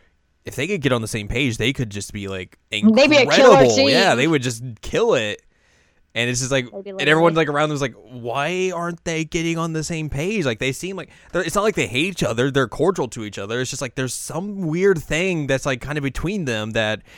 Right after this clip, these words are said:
Speaker 1: is causing this issue to happen, and we don't know what it is." And then eventually, when you're in, like, the, the big capital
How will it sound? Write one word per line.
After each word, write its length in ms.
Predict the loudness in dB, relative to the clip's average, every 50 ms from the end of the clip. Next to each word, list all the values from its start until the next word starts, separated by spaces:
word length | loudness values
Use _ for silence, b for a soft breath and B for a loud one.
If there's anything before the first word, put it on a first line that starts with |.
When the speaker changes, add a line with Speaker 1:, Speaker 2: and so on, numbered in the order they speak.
| b b b b b
Speaker 1:
is 120 | -4 -4
causing 540 | -4 -4 -2 0 2 2 2 2 0 -2 0
this 220 | -2 -2 -2 -4 -4
issue 540 | -4 -2 -2 -2 -2 -4 -4 -4 -4 -6 -8
to 180 | -6 -6 -6
happen, 380 | -6 -6 -6 -6 -6 -8 -10 -10
and 120 | -10 -8
we 260 | -8 -6 -6 -8 -10 -12 _ _ _
don't 300 | -8 -8 -8 -8 -8 -4
know 120 | -2 -2 0
what 220 | 0 0 -2 0
it 120 | 0 2 2
is." 760 | 2 2 2 0 -2 -4 -14 -18 -16 -14 -14 -14 -14 -16 _ _ _ _ _ _ _ _ _ _ _ _ _ _ _ _ _ _ _ _ _ _ -12
And 100 | -8 -6
then 100 | -4 -2
eventually, 680 | -2 -2 -4 -4 -4 -2 0 0 0 0 -2 -4 -6 -10 -14
when 280 | -18 -16 -14 -12 -10 -6
you're 180 | -4 -4 -2 -2
in, 120 | -4 -4
like, 200 | -6 -8 -8 -8
the, 260 | -8 -8 -6 -6 -8
the 100 | -10 -10
big 200 | -10 -10 -10 -10
capital 640 | -8 -8 -8 -6 -8 -8 -10 -12 -12 -12 -12 -14 -16